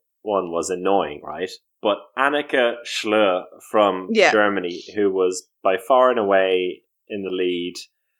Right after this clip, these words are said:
Speaker 1: who before had even started jumping with the ironically and hilariously named Saint Boy, was in tears, bawling her head off,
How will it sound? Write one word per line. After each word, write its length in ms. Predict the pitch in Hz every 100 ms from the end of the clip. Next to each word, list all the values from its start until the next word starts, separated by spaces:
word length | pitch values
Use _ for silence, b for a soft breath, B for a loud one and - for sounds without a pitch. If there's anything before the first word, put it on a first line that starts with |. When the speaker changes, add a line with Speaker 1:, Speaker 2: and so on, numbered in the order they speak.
| _ _ -
Speaker 1:
who 200 | 113 104
before 720 | 120 120 - 139 151 151 139 131
had 140 | 127 120
even 400 | 123 120 117 110
started 840 | - - 131 135 147 135 98 - _ _
jumping 640 | - 113 123 - 95 85 78 _ _ -
with 300 | 101 98 - _ _
the 380 | 104 98 92 - _
ironically 600 | 101 95 104 107 - 92
and 100 | 85
hilariously 600 | 90 90 87 87 85 95 85
named 380 | 85 82 82 -
Saint 460 | - 95 98 98 -
Boy, 400 | 90 73 80 - _ _ _
was 420 | 104 98 95 92 - _ _ _ _ _
in 180 | 208 190
tears, 520 | 104 80 78 - -
bawling 360 | - 98 98 92
her 200 | 87 85
head 160 | 90 82
off, 200 | -